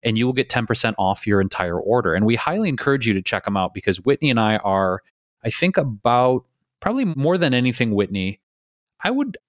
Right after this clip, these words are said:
characterize us as life experimentalists. We bring up the idea of being open and experimental with our health and our well-being, and we try and walk that talk as much as possible. And when we find something that works for us, as we're talking about these great products from BioOptimizers,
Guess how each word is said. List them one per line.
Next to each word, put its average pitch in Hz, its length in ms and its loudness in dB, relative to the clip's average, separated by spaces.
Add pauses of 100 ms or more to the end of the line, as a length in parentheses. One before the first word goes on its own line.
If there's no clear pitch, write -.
characterize 135 880 2
us 110 220 0
as 104 280 0
life 101 500 0
experimentalists. - 1300 -2
We 107 100 4
bring 180 220 2
up 196 80 -2
the 117 320 2
idea 113 380 2
of 98 200 -2
being 104 420 2 (160)
open 131 340 2
and 110 140 2
experimental 104 640 2
with 92 140 0
our 92 140 0
health 101 320 -2
and 101 80 0
our 90 100 0
well-being, 92 480 2
and 90 140 -4 (460)
we 139 100 4
try 160 220 2
and 135 140 0
walk 120 280 2
that 107 200 0
talk 110 380 0
as 104 100 -2
much 107 180 0
as - 80 -4
possible. 104 540 -2
And 101 180 0
when 117 140 4
we 110 120 2
find 135 300 0
something 107 280 -2
that 95 140 0
works 113 300 0
for 95 200 0
us, 87 300 -2 (420)
as - 160 -2
we're 113 100 2
talking 110 280 0
about 101 140 0
these 95 140 0
great 101 220 -2
products 104 360 0
from 101 120 0
BioOptimizers, 92 920 0